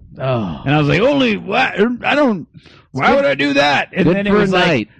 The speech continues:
Speaker 1: It's good for a night.
Speaker 2: what was odd is that I had already, at that time, I was, like, shaving my arms and stuff like that and my legs because I was wearing, like,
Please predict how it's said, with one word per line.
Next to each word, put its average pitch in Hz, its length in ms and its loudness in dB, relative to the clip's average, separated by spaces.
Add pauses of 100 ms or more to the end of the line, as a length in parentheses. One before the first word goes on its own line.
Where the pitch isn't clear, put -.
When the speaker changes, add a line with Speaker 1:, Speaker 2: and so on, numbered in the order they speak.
(120)
Speaker 1:
It's - 100 -20
good 160 200 -2
for 147 120 -4
a 127 40 -2
night. 104 240 -4
Speaker 2:
what 180 160 2
was 180 160 0
odd 208 360 0
is 170 120 2
that 143 140 2
I 139 80 2
had 135 100 2
already, 143 440 0
at 120 140 0
that 120 180 0
time, 131 300 2
I 113 80 0
was, 104 140 0
like, 95 140 0
shaving 110 340 0
my 98 140 0
arms 101 480 0
and 90 180 -4
stuff 92 240 -2
like 85 200 -2
that 92 180 -2
and 92 80 -4
my 90 80 0
legs 92 400 -2
because 92 260 -4
I 95 120 -2
was 90 100 -2
wearing, 95 320 0
like, 87 200 -6